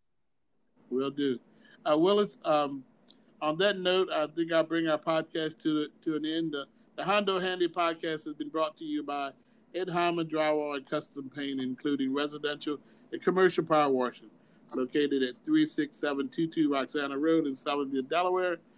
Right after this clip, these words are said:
Call three oh two, four three six, six two seven seven, or find them on the web at ed harmon drywall dot com.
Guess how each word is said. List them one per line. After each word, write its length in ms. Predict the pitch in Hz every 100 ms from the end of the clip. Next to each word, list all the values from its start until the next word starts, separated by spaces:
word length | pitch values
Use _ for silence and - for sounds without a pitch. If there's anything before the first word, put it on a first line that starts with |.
| - - -
Call 140 | 135
three 280 | 131 147 143
oh 60 | 135
two, 300 | - 147 135
four 200 | 170 175
three 200 | 156 139
six, 380 | - 135 131 - _ - -
six 300 | - 170 165
two 180 | 170 160
seven 380 | 160 147 135 131
seven, 360 | 156 151 151 - - -
or 120 | - 127
find 240 | 165 170
them 100 | 165
on 160 | 160 160
the 80 |
web 260 | 151 143 135
at 120 | 127 -
ed 120 | 139 143
harmon 360 | 139 143 139
drywall 560 | 139 131 135 131 127 123
dot 240 | 123 123
com. 200 | 123 113